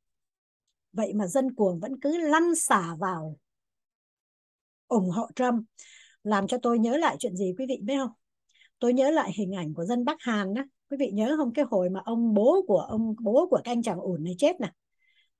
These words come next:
Tức là ông lãnh tụ, ờ, Kim Jong, Kim Jong Il đó, ông chết đó. Thì trời ơi, đám dân Bắc Hàn họ đua nhau, họ khóc lóc thảm thiết. Như là khóc như cha chết, mẹ, mẹ, mẹ chết vậy đó.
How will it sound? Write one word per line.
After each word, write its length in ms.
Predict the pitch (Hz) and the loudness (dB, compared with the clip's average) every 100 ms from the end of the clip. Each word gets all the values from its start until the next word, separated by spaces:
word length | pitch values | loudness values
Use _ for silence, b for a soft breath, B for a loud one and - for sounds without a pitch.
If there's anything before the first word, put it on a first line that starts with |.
| _ _ _ _ - | _ _ _ _ -6
Tức 160 | 302 | 2
là 80 | 240 | 2
ông 200 | 226 233 | 2 0
lãnh 240 | 226 262 285 | 0 0 0
tụ, 240 | 226 - | 0 0
ờ, 200 | 190 175 | -4 -4
Kim 180 | - 254 | 0 0
Jong, 340 | 247 247 247 214 | 2 0 -2 -4
Kim 140 | 262 | -2
Jong 220 | 240 247 254 | 0 -2 -2
Il 300 | 269 262 240 | 4 6 6
đó, 100 | 269 | 0
ông 140 | 226 240 | -6 -4
chết 280 | 320 381 330 | -2 -2 -4
đó. 60 | 330 _ _ _ _ _ _ | -12 _ _ _ _ _ _
Thì 260 | - 320 240 | -6 0 0
trời 200 | - 214 | 2 2
ơi, 200 | 226 254 | 4 2
đám 180 | 269 294 | 2 2
dân 220 | 302 277 | 2 0
Bắc 140 | 277 349 | -2 -8
Hàn 360 | - 233 202 185 | -8 -4 -2 -2
họ 160 | 202 - | -6 -6
đua 440 | 254 339 349 349 339 | 2 6 8 6 6
nhau, 280 | 330 320 294 | 4 4 4
họ 200 | 240 - | 2 -6
khóc 280 | - 415 _ - | -4 -6 _ 0
lóc 200 | 403 440 _ - | 2 2 _ -8
thảm 460 | - 254 254 302 330 | 0 4 4 4 2
thiết. 180 | 403 480 _ _ _ _ _ _ _ - | 0 0 _ _ _ _ _ _ _ -8
Như 120 | 403 | -2
là 200 | 359 285 | 2 2
khóc 280 | 277 403 440 _ _ _ _ 262 - 339 320 _ _ - 294 _ - 330 _ _ _ - | 0 -4 -4 _ _ _ _ -20 -10 -6 -6 _ _ -12 -12 _ -18 -18 _ _ _ 0
như 200 | 330 330 | 0 2
cha 260 | 349 339 349 | 4 4 6
chết, 240 | 403 480 | 4 2
mẹ, 200 | 285 269 - 254 | 0 -4 -6 -4
mẹ, 180 | 247 233 254 | -4 -4 -4
mẹ 180 | 247 226 | -6 -4
chết 180 | 220 427 277 | -2 -2 -2
vậy 120 | 190 | -6
đó. 160 | 302 | -6